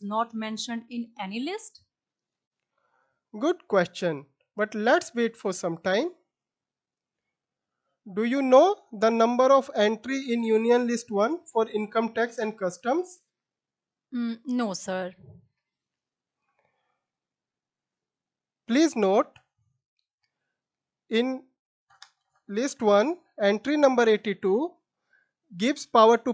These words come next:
Speaker 2: Parliament to make any law on income tax, and entry number eighty-three gives power to Parliament to make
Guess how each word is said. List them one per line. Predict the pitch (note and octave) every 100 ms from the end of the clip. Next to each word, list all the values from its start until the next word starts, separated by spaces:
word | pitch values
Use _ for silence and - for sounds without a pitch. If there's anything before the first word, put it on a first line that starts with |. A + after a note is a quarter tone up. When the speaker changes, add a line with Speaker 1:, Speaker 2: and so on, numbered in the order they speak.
| A3
Speaker 2:
Parliament | F#3+ G3 G3+ F#3+ A#3 D#4 _
to | A#3+
make | A3+ B3 D4+ -
any | A3 A#3 C#4+
law | C4+ A3+ C#4+ C#4+ G#3+
on | A#3
income | G3+ G3 F#3+ F3
tax, | G#3+ G3 - - _ _ G#3+
and | B3+ E4+ F4 -
entry | G#3 A3 C#4+ D4
number | C#4 B3+ A#3
eighty-three | G#3 A3 - G3 B3 F4 _ _ _ F3
gives | B3 - - A#3
power | A3+ A#3+ -
to | -
Parliament | G#3 G3+ G#3+ G3+ G#3+ D#4+ _ _ _ _
to | A#3+ A3
make | B3 E4